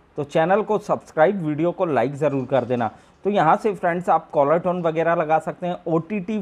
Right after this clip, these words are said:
प्लेटफॉर्म फ्री में एक्टिवेट कर सकते हैं। मैंने यहाँ पे Amazon प्राइम को फ्री में ही ले रखा है, यानी कि ये जो ओटीटी प्लेटफॉर्म है Amazon प्राइम वीडियो का, ये मैंने फ्री में एक्टिवेट कर रखा है।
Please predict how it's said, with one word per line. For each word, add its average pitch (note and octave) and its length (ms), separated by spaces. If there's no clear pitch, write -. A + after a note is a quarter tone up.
प्लेटफॉर्म D#3 580
फ्री F3+ 300
में G#3+ 160
एक्टिवेट D#3+ 560
कर D#3+ 180
सकते E3+ 280
हैं। F#3+ 140
मैंने D#3 260
यहाँ E3+ 220
पे E3+ 220
Amazon D#3 400
प्राइम D3 320
को E3 200
फ्री D3+ 280
में E3+ 280
ही E3 280
ले C3+ 300
रखा E3+ 240
है, F#3 120
यानी D#3 200
कि D#3 140
ये F3 320
जो E3+ 240
ओटीटी F#3 460
प्लेटफॉर्म D#3+ 760
है F3 200
Amazon C#3+ 480
प्राइम D#3 340
वीडियो D#3+ 380
का, D#3+ 200
ये F3+ 220
मैंने E3 280
फ्री D3+ 240
में D#3+ 180
एक्टिवेट C3+ 420
कर C3 160
रखा B2 240
है। A#2 140